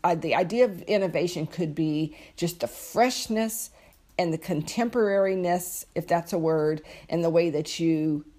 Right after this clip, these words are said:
behave towards them when delivering that product or service to them, um, in transaction. So those are just three of the things I'd like you to think about. There's so many more,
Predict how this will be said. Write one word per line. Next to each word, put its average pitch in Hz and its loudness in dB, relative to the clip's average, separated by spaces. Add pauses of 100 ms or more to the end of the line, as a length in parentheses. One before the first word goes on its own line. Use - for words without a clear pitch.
(260)
behave 202 -2
towards 180 -2
them 151 -2 (320)
when 170 2
delivering 165 2
that - 0
product 160 2
or 156 -4
service 151 -2
to - -2
them, 156 0 (340)
um, 156 2
in 165 2
transaction. 143 0 (360)
So 170 6 (200)
those 359 8
are 320 -2
just 311 2
three 208 6
of 220 4
the 214 -6
things 214 2
I'd 196 6
like 180 4
you 185 2
to 190 2
think 180 0
about. 170 4
There's 190 -2
so 247 6
many 175 2
more, 151 2